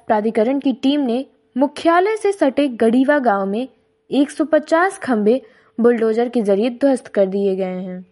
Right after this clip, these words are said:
धर्मनगरी में पर्यटन विकास के संभावनाओं के चलते यहां लंबे अरसे से नियमों को ताक पर रखकर जमीन खरीद फरोख्त का कारोबार चल रहा था।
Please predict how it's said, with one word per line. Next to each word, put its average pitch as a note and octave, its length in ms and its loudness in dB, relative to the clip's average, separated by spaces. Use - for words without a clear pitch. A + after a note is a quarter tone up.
धर्मनगरी A3+ 560 2
में A3+ 120 2
पर्यटन A3 500 0
विकास A3+ 400 0
के B3 140 -4
संभावनाओं A3 920 0
के B3+ 100 0
चलते D4 480 2
यहां C#4+ 240 2
लंबे F4 400 2
अरसे D4 320 2
से D#4 120 -2
नियमों C4 440 0
को C#4+ 220 0
ताक A#3 280 -2
पर G3+ 140 4
रखकर G3+ 380 0
जमीन D#4+ 360 0
खरीद A3 560 -2
फरोख्त F#4 480 0
का D4 160 2
कारोबार A3 580 0
चल G#3+ 220 2
रहा F#3+ 240 0
था। F#3 180 -8